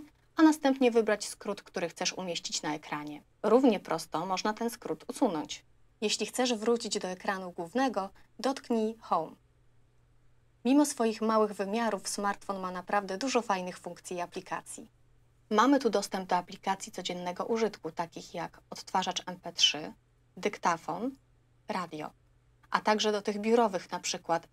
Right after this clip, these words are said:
Think Free Office, za pomocą którego obejrzymy dokumenty oraz prześlemy je mailem w formie załączników.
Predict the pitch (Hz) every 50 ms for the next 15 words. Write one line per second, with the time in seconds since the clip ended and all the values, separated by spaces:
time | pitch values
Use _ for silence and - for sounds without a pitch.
0 | _ _ - - 226 214 220 - - 196 - - - - - - - 214 269 -
1 | - - _ _ _ _ _ _ - 214 220 262 269 285 - - 254 247 - -
2 | 233 233 226 220 196 202 214 208 214 214 220 208 202 196 190 185 - - 190 190
3 | 214 247 262 262 233 - 185 190 190 - - - 208 - - 208 202 196 190 185
4 | 180 175 175 180 185 185 190 180 180 185 - - 180 180 180 175 170 - 170 165
5 | 175 175 - - - - - - - - - -